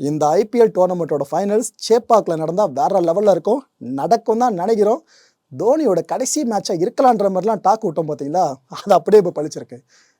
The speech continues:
எஸ், இந்த ஐ பி எல் டோர்னமெண்ட்டோட ஃபைனல்ஸ் நம்ம சென்னை சேப்பாக் கிரவுண்ட்ல தான் நடக்க போகுது. அதிகாரப்பூர்வ தகவலே வெளியிடப்பட்டுருச்சு. குவாலிஃபயர் ஃபர்ஸ்ட் மேட்ச் இருக்குல்ல,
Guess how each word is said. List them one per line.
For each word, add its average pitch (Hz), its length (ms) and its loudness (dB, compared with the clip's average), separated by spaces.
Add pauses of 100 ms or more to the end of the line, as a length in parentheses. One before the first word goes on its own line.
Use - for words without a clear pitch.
(340)
எஸ், 247 200 4 (320)
இந்த 180 300 -2
ஐ 208 160 4
பி 247 200 -2
எல் 226 160 0
டோர்னமெண்ட்டோட 185 600 0
ஃபைனல்ஸ் 196 420 -2 (300)
நம்ம 196 240 -2 (100)
சென்னை 170 240 -6
சேப்பாக் 196 400 0
கிரவுண்ட்ல 165 300 -2
தான் 214 100 0
நடக்க 160 180 -4
போகுது. 127 300 -14 (640)
அதிகாரப்பூர்வ 190 680 2 (120)
தகவலே 185 300 2 (300)
வெளியிடப்பட்டுருச்சு. 143 640 0 (800)
குவாலிஃபயர் 214 420 6
ஃபர்ஸ்ட் 277 280 2
மேட்ச் 190 180 -2
இருக்குல்ல, 160 280 0